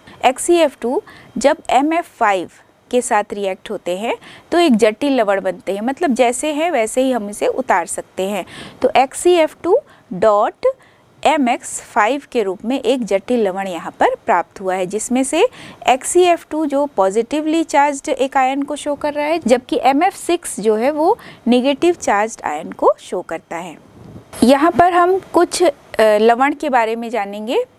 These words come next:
कि xenon के जो difluoride है, tetrafluoride है, वो किस प्रकार से लवण का निर्माण कर सकते हैं। तो उसमें कुछ उदाहरण हम लेंगे, phosphorus pentafluoride के साथ इसकी क्रिया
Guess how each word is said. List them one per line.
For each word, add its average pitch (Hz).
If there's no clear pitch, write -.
कि 269
xenon 240
के 277
जो 269
difluoride 226
है, 240
tetrafluoride 220
है, 254
वो 262
किस 285
प्रकार 254
से 277
लवण 214
का 214
निर्माण 190
कर 185
सकते 185
हैं। 277
तो 269
उसमें 302
कुछ 311
उदाहरण 214
हम 233
लेंगे, 202
phosphorus 247
pentafluoride 233
के 262
साथ 247
इसकी 262
क्रिया 269